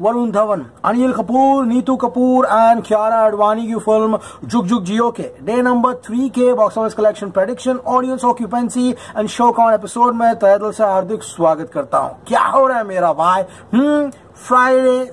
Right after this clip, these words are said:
Saturday, Sunday over and now it all boils down to the all important Monday। लेकिन भैया, आप तो Saturday के बाद Sunday से ही यहाँ पर steam loose करना शुरू कर दिए हैं।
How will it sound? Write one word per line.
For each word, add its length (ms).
Saturday, 580
Sunday 520
over 340
and 240
now 460
it 200
all 420
boils 420
down 340
to 140
the 120
all 280
important 540
Monday। 280
लेकिन 300
भैया, 340
आप 260
तो 100
Saturday 580
के 80
बाद 240
Sunday 440
से 120
ही 240
यहाँ 220
पर 160
steam 380
loose 140
करना 280
शुरू 240
कर 180
दिए 180
हैं। 180